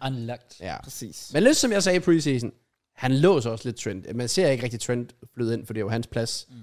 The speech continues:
Speaker 2: han ligger på inde på C M,
Speaker 1: Det er
Speaker 2: så.
Speaker 1: rigtigt.
Speaker 2: Men det behøves de jo så ikke lige nu.
Speaker 1: Nej.
Speaker 3: Nej.
Speaker 2: Så havde vi, øh, eller holdt også på fortsætter, det er Brighton,
Speaker 1: Mm.
Speaker 2: der cruiser derudad.
Speaker 3: Jeg
Speaker 2: Åh.
Speaker 3: sagde et et i den her.
Speaker 2: Jeg sagde tre et til Brighton.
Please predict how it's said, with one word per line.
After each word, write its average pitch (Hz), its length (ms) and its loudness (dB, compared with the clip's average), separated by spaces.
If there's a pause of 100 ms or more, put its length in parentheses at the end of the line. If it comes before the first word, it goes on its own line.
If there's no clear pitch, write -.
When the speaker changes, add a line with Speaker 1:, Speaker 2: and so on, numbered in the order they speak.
(220)
Speaker 2:
han 117 140 -2
ligger 117 200 0
på 104 160 -4
inde 107 100 -2
på 107 80 -4
C - 80 -4
M, 120 40 -2
Speaker 1:
Det 101 320 -4
er - 40 -6
Speaker 2:
så. 107 60 -4
Speaker 1:
rigtigt. - 240 -12 (160)
Speaker 2:
Men 131 80 -2
det 160 100 2
behøves 240 200 4
de 160 60 0
jo 135 40 2
så 131 80 4
ikke 151 120 0
lige 139 80 2
nu. 127 100 -2 (160)
Speaker 1:
Nej. 160 100 -14 (200)
Speaker 3:
Nej. 113 140 -4 (500)
Speaker 2:
Så - 200 0
havde 214 360 8
vi, 185 380 4
øh, 151 460 8 (360)
eller 107 200 -4 (100)
holdt 120 180 2
også 156 160 4
på 190 80 2
fortsætter, 170 380 2
det 147 80 2
er 135 40 -4
Brighton, 185 380 2 (180)
Speaker 1:
Mm. 120 200 -20
Speaker 2:
der 151 80 -6
cruiser 175 320 2
derudad. 165 380 6 (1000)
Speaker 3:
Jeg 143 80 0
Speaker 2:
Åh. 123 60 0
Speaker 3:
sagde 123 200 -4
et 135 140 -4
et 135 360 -2
i 110 40 -14
den 131 180 -4
her. 143 140 -4 (320)
Speaker 2:
Jeg 180 160 2
sagde 156 180 2
tre 185 300 -2
et 156 120 -2
til 123 120 -6
Brighton. 113 340 -2